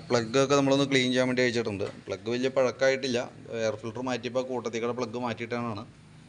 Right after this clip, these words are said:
അപ്പോൾ നമുക്കൊന്ന് ക്ലീൻ ചെയ്ത് റീസെറ്റ് ചെയ്താൽ മതി, കുഴപ്പമില്ല. പിന്നെ ഉള്ളത് ഫ്രണ്ട് ബ്രേക്കുമായി ബന്ധപ്പെട്ട് നമ്മൾ പാഡൊക്കെ ചെക്ക് ചെയ്യാൻ വേണ്ടിയിട്ട് അയച്ചതാണ്.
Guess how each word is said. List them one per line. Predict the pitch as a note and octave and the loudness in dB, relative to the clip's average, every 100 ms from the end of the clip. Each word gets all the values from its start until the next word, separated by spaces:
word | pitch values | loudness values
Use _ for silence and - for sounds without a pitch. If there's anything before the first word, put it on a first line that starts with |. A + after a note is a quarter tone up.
| - - | -20 -10
അപ്പോൾ | F#2+ | -6
നമുക്കൊന്ന് | G2 G#2+ A#2 A#2 | -4 -2 -4 0
ക്ലീൻ | A#2+ B2 C3 | 0 2 2
ചെയ്ത് | C#3 C#3+ | 4 4
റീസെറ്റ് | C#3+ C3 B2+ | 2 0 2
ചെയ്താൽ | C3+ C3 | 2 2
മതി, | F#2+ F2 - | 0 -6 -6
കുഴപ്പമില്ല. | G2 F#2+ F#2+ - - - - - - - - - | -6 -4 -8 -8 -14 -20 -20 -20 -20 -20 -20 -8
പിന്നെ | G#2+ A#2+ | -2 2
ഉള്ളത് | C3+ C#3 C#3+ | 4 4 2
ഫ്രണ്ട് | C#3+ C#3 C#3+ | 0 0 4
ബ്രേക്കുമായി | C3+ B2+ B2+ C#3+ C#3+ | 6 4 2 0 2
ബന്ധപ്പെട്ട് | C#3 C3+ C3+ C#3+ C#3 | 2 0 2 2 2
നമ്മൾ | C#3 C#3 C#3 - - - | 4 4 2 -2 -10 0
പാഡൊക്കെ | A#2+ A#2+ B2 C3 C3 | 2 4 2 2 0
ചെക്ക് | B2+ | 0
ചെയ്യാൻ | C3 B2+ | 0 0
വേണ്ടിയിട്ട് | B2 A#2+ | 0 0
അയച്ചതാണ്. | A2 G#2 | 0 -2